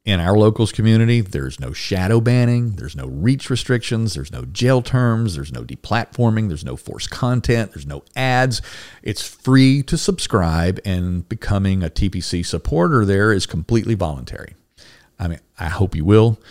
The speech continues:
but at the very least, I hope you'll just come over there as a free subscriber and check us out and see what we're doing. The pragmatic constitutionalist dot locals dot com. And once again, because this is Memorial Day weekend,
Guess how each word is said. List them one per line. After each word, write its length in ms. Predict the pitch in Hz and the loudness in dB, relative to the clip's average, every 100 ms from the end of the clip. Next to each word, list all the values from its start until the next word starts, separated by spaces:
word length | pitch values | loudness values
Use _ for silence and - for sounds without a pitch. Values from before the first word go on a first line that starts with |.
| - _ - | -20 _ -10
but 100 | 87 | -8
at 160 | 80 | -8
the 80 | - | -8
very 240 | 78 87 87 | -2 0 0
least, 300 | 85 78 - | 0 -2 -4
I 60 | |
hope 220 | 71 85 | -6 -6
you'll 80 | - | -6
just 200 | 76 73 | -8 -8
come 160 | - 78 | -4 -4
over 120 | 76 | -2
there 220 | 76 78 73 - | -4 -4 -6 -6
as 80 | 78 | -10
a 80 | |
free 240 | 69 - 98 | -10 -2 -2
subscriber 540 | - - - 67 65 | -2 -10 -8 -8 -8
and 80 | 60 | -10
check 240 | - - | -8 -8
us 120 | 78 - | -8 -10
out 120 | - | -10
and 80 | - | -10
see 100 | - | -12
what 120 | - | -10
we're 80 | - | -10
doing. 260 | 55 - - | -10 -12 -16
The 140 | 95 87 | -10 -8
pragmatic 560 | - 90 92 90 82 | -4 -4 -2 -4 -6
constitutionalist 800 | - 80 80 87 69 - 64 - _ _ - _ | -6 -6 -6 -6 -8 -8 -10 -12 _ _ -20 _
dot 240 | 85 85 - | -6 -6 -6
locals 420 | 62 60 50 - _ _ _ - | -8 -8 -14 -16 _ _ _ -10
dot 240 | 76 87 | -8 -8
com. 400 | - 55 50 53 - - - _ | -8 -10 -10 -12 -18 -20 -20 _
And 220 | - 69 | -6 -4
once 240 | 73 95 - | -2 -2 -2
again, 440 | 85 71 60 55 - _ _ | -4 -6 -8 -10 -14 _ _
because 380 | - - - 78 | -18 -8 -6 -6
this 180 | 82 80 | -6 -6
is 160 | 82 78 | -8 -6
Memorial 480 | 73 73 76 76 | -8 -6 -8 -8
Day 240 | 80 71 71 | -8 -8 -8
weekend, 640 | 67 92 - 101 104 104 | -8 -8 -4 -2 0 -2